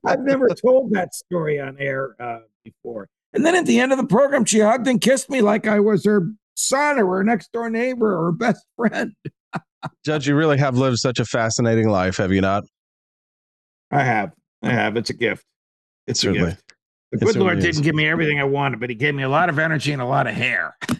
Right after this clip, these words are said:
Speaker 2: Well, you're lucky for that, Judge. You're very lucky for that. Uh, I appreciate that. I wish I had a little bit of that Italian blood. Uh, good morning. If you're just tuning into the Wake Up America show, I'm Austin Peterson. We're glad to have you here this morning.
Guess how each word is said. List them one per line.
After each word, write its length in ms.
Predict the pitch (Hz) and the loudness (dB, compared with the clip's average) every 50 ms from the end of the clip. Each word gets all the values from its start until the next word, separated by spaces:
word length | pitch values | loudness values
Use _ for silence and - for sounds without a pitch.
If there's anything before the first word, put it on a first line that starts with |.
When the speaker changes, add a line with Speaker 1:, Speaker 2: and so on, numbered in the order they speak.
| - 339 349 - - 427 - - - - 466 - - - - - - - 240 247 - 214 226 - 208 233 226 214 - - - - - | -4 -6 -6 -4 -6 -6 -6 -4 -4 -4 -4 -4 -6 -6 -4 -4 -4 -4 -6 -6 -2 -2 -2 -2 -2 -2 -2 -2 -2 -4 -6 -4 -2
Speaker 2:
Well, 100 | - 202 | 0 2
you're 180 | 196 196 202 208 | 2 2 2 2
lucky 420 | 214 214 233 247 240 - 240 226 | 4 4 2 2 2 2 0 0
for 160 | 208 - 220 | 2 2 2
that, 260 | 214 220 214 208 190 147 | 4 4 4 4 2 2
Judge. 400 | 156 180 170 170 170 160 160 165 | 2 4 4 4 4 2 2 2
You're 160 | 170 165 156 | 2 2 2
very 240 | 151 190 190 196 190 | 2 2 2 2 2
lucky 360 | 180 175 180 180 - 185 170 | 2 2 2 2 2 0 2
for 180 | - - 170 165 | 2 2 2 2
that. 340 | 156 160 160 156 139 127 123 - 147 | 2 2 2 2 2 0 0 0 0
Uh, 420 | 139 127 131 127 131 131 139 123 151 | 2 2 2 2 2 2 2 0 0
I 60 | 143 | -2
appreciate 560 | 139 - - 170 160 - - 165 147 139 139 | -2 -2 -2 0 0 2 2 2 0 2 2
that. 220 | - 143 135 123 - - - - - - - | 2 0 0 0 -2 -8 -14 -10 -10 -6 -4
I 80 | - | -2
wish 180 | 151 160 160 - | 0 0 0 2
I 80 | 170 147 | 2 2
had 140 | 156 151 | 2 2
a 20 | 143 | 2
little 140 | 147 143 139 | 2 2 2
bit 100 | 147 135 | 2 2
of 80 | 135 | 2
that 120 | 131 131 127 | 2 2 0
Italian 400 | 123 - 139 131 131 131 127 120 | 0 0 0 0 2 2 2 2
blood. 300 | 123 123 123 120 117 117 - _ _ _ _ _ - | 2 2 2 0 0 -2 -6 _ _ _ _ _ -2
Uh, 240 | 135 139 143 135 127 | 0 2 2 0 0
good 180 | 113 151 147 | 0 0 0
morning. 320 | 143 143 147 147 160 151 135 | 2 2 2 2 2 2 0
If 140 | 127 123 | 0 0
you're 80 | 139 131 | 0 0
just 240 | 120 135 143 - - | 2 0 0 0 -2
tuning 240 | 156 143 131 131 131 | 0 0 2 2 2
into 160 | 131 127 120 | 2 2 2
the 60 | 120 | 2
Wake 220 | 117 123 127 123 | 2 2 0 0
Up 120 | 135 113 120 | -2 -2 0
America 420 | 113 113 120 120 120 113 117 110 | 2 2 2 2 2 0 -2 -4
show, 280 | 107 - 123 113 104 107 | -2 -2 0 0 2 2
I'm 120 | 110 110 | 2 2
Austin 320 | 113 113 110 - - 95 87 | 0 0 -2 -2 -4 -2 0
Peterson. 520 | - 135 135 127 123 - - 147 127 117 | 0 0 0 0 -2 -2 -2 -2 -2 0
We're 100 | 104 95 | 0 0
glad 340 | 87 98 98 113 123 127 110 | 0 0 0 0 0 0 0
to 80 | 113 104 | 0 0
have 200 | 110 113 107 104 | 0 0 0 0
you 80 | 104 | 0
here 260 | 95 107 135 117 107 113 | 2 2 2 2 2 0
this 240 | 110 110 - - | 0 0 0 -2
morning. 340 | - 110 107 101 101 107 104 | -2 0 0 2 2 0 0